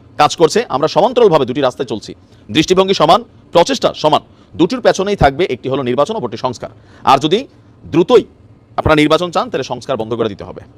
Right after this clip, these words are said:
এখন আপনি কি ভাবছেন যে সংস্কার বন্ধ করে এই মুহূর্তে নির্বাচন দেওয়া জরুরি, নাকি সংস্কার হওয়া জরুরি? আর যদি সংস্কার হয়, তাহলে সেই সংস্কারের মেয়াদকাল কতদিন থাকা জরুরি? সরকার কত বছর যাবত এই সংস্কার করতে চায়?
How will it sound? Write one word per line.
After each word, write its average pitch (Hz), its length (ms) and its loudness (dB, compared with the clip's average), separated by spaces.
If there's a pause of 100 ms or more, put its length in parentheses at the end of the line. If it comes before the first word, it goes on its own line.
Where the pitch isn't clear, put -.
(1040)
এখন - 160 -2
আপনি 160 240 0
কি 196 80 -8
ভাবছেন 117 280 -2
যে 98 80 -8
সংস্কার 120 380 -2
বন্ধ 117 200 -2
করে 131 160 2
এই 123 60 4
মুহূর্তে 123 220 -2
নির্বাচন 120 300 -4
দেওয়া 123 140 4
জরুরি, 127 320 4 (400)
নাকি 131 160 0
সংস্কার 135 380 -2
হওয়া 127 220 4
জরুরি? 101 260 -4 (320)
আর - 100 4
যদি 156 140 -2
সংস্কার 156 380 -2
হয়, 135 240 4 (100)
তাহলে 156 220 0
সেই 165 120 -6
সংস্কারের 139 400 -6
মেয়াদকাল 120 420 0 (280)
কতদিন 196 300 -2
থাকা 135 180 -2
জরুরি? 101 280 -4 (400)
সরকার 170 320 2
কত 160 160 -2
বছর 147 280 2
যাবত 170 220 0
এই 147 60 -2
সংস্কার 123 320 -4
করতে 127 240 0
চায়? - 160 -6